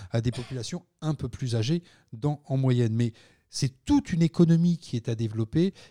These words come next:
et pas forcément cette silver economy, mais une économie beaucoup plus large, euh, qui, euh, qui est à développer parce que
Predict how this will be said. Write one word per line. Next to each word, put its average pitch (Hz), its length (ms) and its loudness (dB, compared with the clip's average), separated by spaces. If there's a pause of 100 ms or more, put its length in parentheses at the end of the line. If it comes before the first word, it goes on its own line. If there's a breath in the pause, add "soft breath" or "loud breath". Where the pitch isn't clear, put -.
et 110 100 -2
pas 151 420 -2
forcément 131 600 -2
cette 120 220 -4
silver 135 640 2
economy, 120 480 0
mais 165 140 4
une 143 160 -2
économie 139 360 0
beaucoup 208 360 0
plus 165 180 -2
large, 175 320 -2 (460 loud breath)
euh, 123 400 0 (140)
qui, 156 340 0
euh, 113 300 0 (100)
qui 147 220 0
est 160 120 0
à 139 60 6
développer 123 400 0
parce - 420 -6
que 170 280 -2